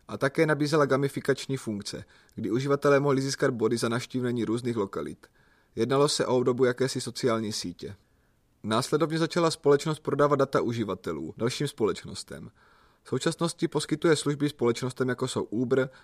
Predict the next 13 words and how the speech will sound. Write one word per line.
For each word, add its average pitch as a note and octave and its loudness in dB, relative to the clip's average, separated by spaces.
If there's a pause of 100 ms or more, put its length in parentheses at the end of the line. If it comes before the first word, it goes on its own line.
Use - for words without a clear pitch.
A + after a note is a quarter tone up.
Subway, A#2 2
Spotify A2 -2
nebo A2+ -2
Apple. - -10 (1120)
Venture C3+ -2
kapitálové D#3+ 4
společnosti C3 0
v - -6
tom C3 0
viděli B2+ 4
další B2 0
velkou B2 0
věc F2 -4